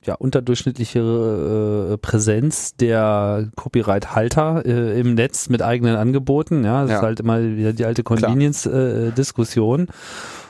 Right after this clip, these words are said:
Speaker 1: Und, äh, wa-, wo-, und versucht wird halt jetzt mit der Keule, äh, wieder mal das Ganze zu unterbinden, dass es dann sehr schnell auf andere Angebote ausweicht, ja, die dann einen anderen Namen, andere Personen oder vielleicht noch nicht mal andere Personen haben.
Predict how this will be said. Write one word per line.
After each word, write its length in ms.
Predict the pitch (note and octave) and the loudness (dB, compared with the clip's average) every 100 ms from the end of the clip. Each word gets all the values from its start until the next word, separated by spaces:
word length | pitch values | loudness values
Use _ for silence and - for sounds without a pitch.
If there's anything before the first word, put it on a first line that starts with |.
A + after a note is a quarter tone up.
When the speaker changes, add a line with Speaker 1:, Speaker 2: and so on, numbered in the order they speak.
| - - | -10 0
Speaker 1:
Und, 480 | C3 A#2+ A#2+ A2+ - | 2 4 2 0 0
äh, 40 | |
wa-, 800 | A2+ A2 A2 G#2+ G#2+ - A#2 B2 | 2 2 0 -2 -6 0 2 2
wo-, 320 | A#2 A2+ G#2 - G2 | 0 -6 -8 -8 -6
und 260 | F2+ B2 A#2 | 0 0 2
versucht 480 | - A#2+ D3 - C3 | 2 2 0 0 0
wird 200 | C3 A#2+ | 0 0
halt 320 | A#2 A#2 - | 0 0 0
jetzt 280 | A2 - - | -2 0 -2
mit 120 | A2+ | 2
der 80 | A2 | 2
Keule, 600 | - A2 A2+ A2+ G#2+ G#2+ | 2 2 4 2 2 0
äh, 360 | G#2 G2+ G2 G#2 | -2 0 0 -2
wieder 180 | G#2+ G#2 | -2 0
mal 120 | G2+ | 2
das 160 | G2 - | 0 0
Ganze 260 | G#2 A2 | 0 0
zu 140 | - G#2 | -4 -2
unterbinden, 560 | G#2+ A2 A2+ A#2+ F2+ | 0 2 2 0 -2
dass 160 | F2+ - | -4 -4
es 120 | G2+ | -4
dann 220 | G2+ G2+ - | -2 -2 -2
sehr 240 | G#2+ G#2+ | 0 0
schnell 560 | - B2 A#2 A#2 A#2+ A#2+ | 0 0 2 2 2 2
auf 300 | A2 G#2+ - | 0 -2 -2
andere 260 | A#2+ B2+ | 0 2
Angebote 500 | A2+ C3 A#2 A#2+ A#2+ | 2 0 0 0 0
ausweicht, 680 | A2 B2+ C3+ C3 A#2+ B2+ - | 2 0 2 2 2 0 -2
ja, 240 | B2 A#2+ C3 | 0 0 0
die 140 | A#2+ | 0
dann 220 | A2+ A2 | 0 0
einen 160 | G#2+ A2+ | 0 0
anderen 260 | G2+ A2 A2 | 0 0 2
Namen, 300 | G#2+ B2 A2+ | 2 0 0
andere 240 | A#2+ A2+ | -2 -2
Personen 400 | - A2 A2+ B2 | -2 0 0 2
oder 120 | G#2 | 0
vielleicht 240 | - G#2+ A2 | 0 -2 0
noch 80 | |
nicht 160 | A#2 D#3 | -2 0
mal 100 | A#2 | 0
andere 240 | B2 B2 | 0 0
Personen 460 | B2 B2 A#2 B2 B2 | 0 0 2 2 2
haben. 220 | A#2 A#2 | 2 0